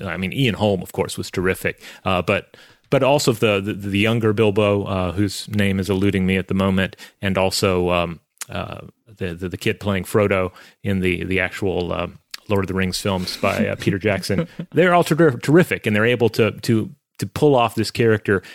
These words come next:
Speaker 1: that I think could be mismanaged in so many ways.
Speaker 2: You mean Elijah Wood, the kid playing Frodo?
Speaker 1: Yeah, Elijah Wood.
Speaker 2: How old
Speaker 1: Yeah,
Speaker 2: is
Speaker 1: he's
Speaker 2: he?
Speaker 1: great
Speaker 2: Is,
Speaker 1: in that.
Speaker 2: is he a kid? I think he's older
Speaker 1: Well,
Speaker 2: than me.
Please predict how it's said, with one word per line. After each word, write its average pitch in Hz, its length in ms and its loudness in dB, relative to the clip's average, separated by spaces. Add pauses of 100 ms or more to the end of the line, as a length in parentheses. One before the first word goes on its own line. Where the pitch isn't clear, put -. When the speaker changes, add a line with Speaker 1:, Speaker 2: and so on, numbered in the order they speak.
(120)
Speaker 1:
that 107 100 0
I 101 60 0
think 113 220 -2
could 101 140 -2
be 98 260 0 (420)
mismanaged 107 640 0
in 87 80 -4
so 98 160 -2
many 85 200 -6
ways. - 420 -10 (220)
Speaker 2:
You 135 100 6
mean 151 160 6
Elijah 127 460 4
Wood, 135 340 4
the 131 60 -2
kid 135 320 0
playing 123 280 4
Frodo? 147 540 0 (140)
Speaker 1:
Yeah, 160 300 4
Elijah 117 340 2
Wood. 90 240 2 (240)
Speaker 2:
How 131 80 2
old 143 100 4
Speaker 1:
Yeah, 143 60 6
Speaker 2:
is 127 60 4
Speaker 1:
he's 196 140 2
Speaker 2:
he? - 60 4
Speaker 1:
great 165 160 6
Speaker 2:
Is, 95 140 0
Speaker 1:
in - 60 0
that. 117 60 0
Speaker 2:
is 113 100 -4
he 139 140 2
a 135 40 2
kid? 143 460 0 (260)
I 117 80 0
think 147 200 -2
he's 156 180 2
older 139 220 4
Speaker 1:
Well, 240 100 4
Speaker 2:
than 214 120 2
me. 120 380 2